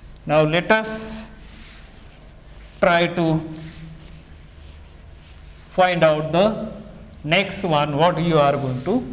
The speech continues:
get over here. After fourteen, when it is, uh, suitably added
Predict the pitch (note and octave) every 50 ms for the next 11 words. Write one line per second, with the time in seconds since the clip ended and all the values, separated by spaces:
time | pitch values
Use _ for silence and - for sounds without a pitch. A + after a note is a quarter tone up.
0 | - - C#3 C3+ C3+ C3+ C3+ C3+ B2+ B2+ C3 E3 G#3+ G3 C#3+ A2+ - - - -
1 | - - - - - - - F#3 F#3+ F#3 - - B3+ B3+ B3+ B3 B3 - G#3+ G#3
2 | G#3 G#3+ G#3+ B3 G#3 F3+ F3 F#3+ A3 G#3+ - - - - - - - - - -
3 | - - - - - G3+ G#3+ G#3+ G#3 G#3+ G#3+ G#3+ A3+ A3 A3 A3 G#3+ A3 G#3+ G#3+
4 | A3 - G#3 G3+ G3+ A#3 A#3 A#3 A#3+ G3+ A#3+ A#3+ A#3+ B3 C4+ C4+ C4 A#3 F#3+ F#3+
5 | G3+ G#3 A3+ G#3+ F#3 F3 F3+ G3 G3